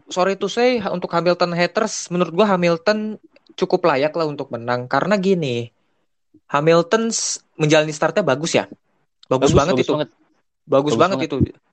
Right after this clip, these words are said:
Speaker 1: Bahkan dia bener-bener nothing tulus, meskipun Max Verstappen secara kasarnya akan menyenggol dia gitu loh.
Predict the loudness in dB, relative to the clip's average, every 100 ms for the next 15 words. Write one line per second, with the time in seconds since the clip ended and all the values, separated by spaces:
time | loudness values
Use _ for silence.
0 | _ _ 2 2 2 -4 -10 _ _ -2
1 | 2 2 2 2 2 0 0 0 -2 -6
2 | -8 -2 0 0 0 0 2 2 2 0
3 | -2 0 -2 0 -4 -4 -12 _ _ _
4 | _ _ _ _ -16 -4 -2 0 0 0
5 | -4 -2 -2 0 -2 -4 -2 -2 0 0
6 | 4 6 6 6 4 4 4 2 2 2
7 | 2